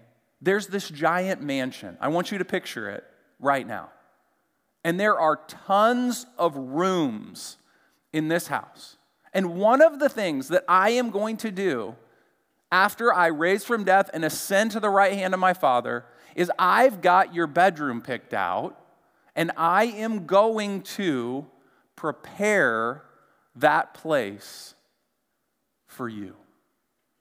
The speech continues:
And here's how it's gonna happen. I'm gonna go to that mansion.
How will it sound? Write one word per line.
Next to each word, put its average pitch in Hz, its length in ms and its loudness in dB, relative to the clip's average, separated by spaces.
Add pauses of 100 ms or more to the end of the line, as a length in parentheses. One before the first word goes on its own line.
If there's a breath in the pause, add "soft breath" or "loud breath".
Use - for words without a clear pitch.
And 170 100 -4
here's 233 220 0
how 247 100 6
it's 254 120 0
gonna 269 180 2
happen. 196 480 2 (500)
I'm 151 80 -8
gonna 214 200 2
go 208 580 4 (1040)
to 214 240 -4
that 208 360 4
mansion. 190 720 -2